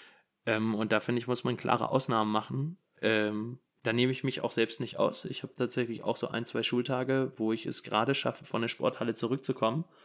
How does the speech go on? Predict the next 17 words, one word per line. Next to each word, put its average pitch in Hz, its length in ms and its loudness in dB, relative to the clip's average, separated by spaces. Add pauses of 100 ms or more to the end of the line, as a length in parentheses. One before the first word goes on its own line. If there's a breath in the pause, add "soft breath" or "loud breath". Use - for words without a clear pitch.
(380 soft breath)
Und 120 140 0
auf - 160 6
dem 110 160 2
Weg 107 240 4
wollen 113 200 4
noch 123 160 0
irgendwelche 123 420 2
Kids - 280 -2
was 120 140 2
von 123 200 0
mir 131 280 2
und 113 120 -2
ich 104 120 -6
muss 117 140 -4
noch 113 120 -4
Klassenbuch 123 480 -2
eintragen. 123 540 2